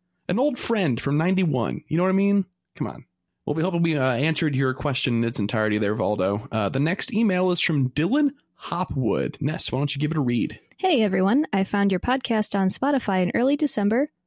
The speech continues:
Speaker 2: Salads for Everybody, that episode. And have loved listening and whenever I'm at the gym. Listening to your latest episode where you talked about the Eevee brothers in the anime reminded me of the Electric Tales of Pikachu manga.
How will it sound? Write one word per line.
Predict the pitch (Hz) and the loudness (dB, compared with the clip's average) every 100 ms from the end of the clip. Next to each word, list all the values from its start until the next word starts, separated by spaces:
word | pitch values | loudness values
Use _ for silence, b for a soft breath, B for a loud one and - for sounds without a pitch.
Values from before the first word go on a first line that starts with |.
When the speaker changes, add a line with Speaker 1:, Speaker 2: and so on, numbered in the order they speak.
| - | -10
Speaker 2:
Salads | - 175 170 165 - | -4 0 0 0 0
for | 170 | -2
Everybody, | 170 170 196 247 202 | 0 0 0 -2 0
that | 175 | 0
episode. | 175 - - 208 269 _ B B 151 B | 0 -2 -2 -2 -2 _ B B -10 B
And | 202 | 2
have | 202 185 | 2 2
loved | 196 262 269 | 2 0 0
listening | 240 240 254 247 262 | 0 0 2 2 4
and | 190 190 | 4 2
whenever | 185 190 208 | 2 2 2
I'm | 202 | 2
at | 196 | 0
the | - | -2
gym. | 196 143 196 - b | -4 -2 -2 -6 b
Listening | - 214 - 214 | -4 -2 0 0
to | 214 | 2
your | 190 | 2
latest | 233 302 - | 2 0 0
episode | 170 185 - 196 | -2 -2 0 0
where | 208 190 | 2 2
you | 180 | 2
talked | 202 214 | 0 0
about | 202 180 | 0 -2
the | - | 0
Eevee | 269 277 226 | 2 2 2
brothers | 190 190 202 220 | 0 2 0 2
in | 190 | 2
the | 185 175 | 4 4
anime | 220 196 185 | 4 4 2
reminded | 190 190 190 | 2 2 4
me | 196 190 | 4 4
of | 185 | 2
the | 180 | 2
Electric | 185 226 - 285 | 0 0 -2 -6
Tales | - 262 254 | -2 0 0
of | 240 | -2
Pikachu | - 285 247 - 170 | -4 -4 -2 0 0
manga. | 175 202 196 - | 2 2 0 -2